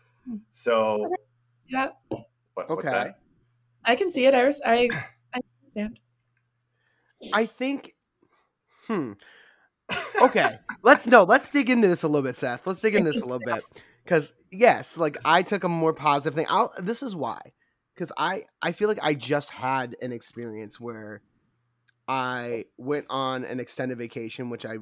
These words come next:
Speaker 3: rarely take, and I went to my sister's wedding in January. I know I've talked about it a lot on here, and people might be like, "Oh, God,
Speaker 1: Wedding.
Speaker 3: he keeps talking about
Speaker 1: Wedding.
Speaker 3: this wedding. Oh, wedding, wedding, wedding." But truthfully, like, honestly,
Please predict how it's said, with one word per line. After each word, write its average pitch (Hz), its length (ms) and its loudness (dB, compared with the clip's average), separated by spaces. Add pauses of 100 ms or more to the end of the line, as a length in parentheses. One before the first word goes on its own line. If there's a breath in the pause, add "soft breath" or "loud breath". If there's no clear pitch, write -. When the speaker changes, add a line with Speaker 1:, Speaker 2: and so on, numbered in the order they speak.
Speaker 3:
rarely 110 280 -10
take, 113 420 -16 (800)
and 120 460 -10 (140)
I 127 40 -14
went 131 220 -10
to 131 140 -8
my 123 80 -6
sister's 135 380 -12
wedding 117 260 -8
in 117 100 -8
January. 113 300 -8
I 120 40 -6
know 160 140 2
I've 196 80 -2
talked 226 260 6
about 247 240 4
it 262 120 2
a - 40 0
lot 233 300 6
on 180 200 -2
here, 156 340 0
and 151 100 -2
people 165 240 -2
might 151 140 -4
be 143 60 -4
like, 131 140 -6
"Oh, 139 220 2
God, 147 360 4
Speaker 1:
Wedding. - 20 -6
Speaker 3:
he 127 100 -8
keeps 143 260 -6
talking 139 300 2
about 214 240 6
Speaker 1:
Wedding. - 0 -
Speaker 3:
this 175 200 2
wedding. 113 580 -8 (500 soft breath)
Oh, 139 420 4
wedding, 131 500 2
wedding, 123 460 -4
wedding." 110 460 -10 (240 soft breath)
But 135 160 -4 (160)
truthfully, 165 680 -2
like, 143 240 -8 (260)
honestly, 139 600 0